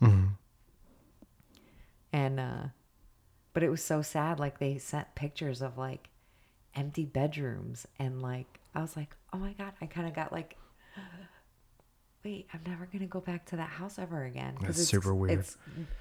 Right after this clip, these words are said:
Speaker 2: they're done. And they're moving
Speaker 1: <coughs>
Speaker 2: out by the end of the month.
Speaker 1: Yeah. Dude, when we first started dating,
Speaker 2: Uh-huh.
Speaker 1: one,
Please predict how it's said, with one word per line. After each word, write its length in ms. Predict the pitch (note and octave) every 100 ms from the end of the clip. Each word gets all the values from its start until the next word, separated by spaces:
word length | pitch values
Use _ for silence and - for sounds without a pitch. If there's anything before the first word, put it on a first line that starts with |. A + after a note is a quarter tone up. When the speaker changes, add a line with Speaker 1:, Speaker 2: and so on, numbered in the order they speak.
| - -
Speaker 2:
they're 200 | D#3+ D3+
done. 340 | D3+ F#3+ F3
And 180 | D3+ C#3+
they're 80 | C#3+
moving 280 | D#3 E3 -
Speaker 1:
<coughs> 140 | C#3+
Speaker 2:
out 280 | E3+ E3+ - - - - - -
by 140 | E3+ D#3
the 140 | E3+
end 120 | F3
of 60 | E3+
the 60 |
month. 360 | F#3 A#3+ D3+ - - A2+
Speaker 1:
Yeah. 280 | G#2 G2+ F2 _ - - - - - -
Dude, 320 | C3+ A#2+ G#2+
when 300 | A#2+ A2+ A2+
we 320 | A#2+ C3 C3+ D#3+
first 380 | G3 - A#2+ A2
started 560 | - A2 G#2 G#2 G2+ G#2
dating, 520 | G#2+ G2+ F#2+ G2 A2+ - _
Speaker 2:
Uh-huh. 320 | F3 D#3+ E3 F3+ - _ _ - _
Speaker 1:
one, 520 | - A2 G#2+ G#2+ B2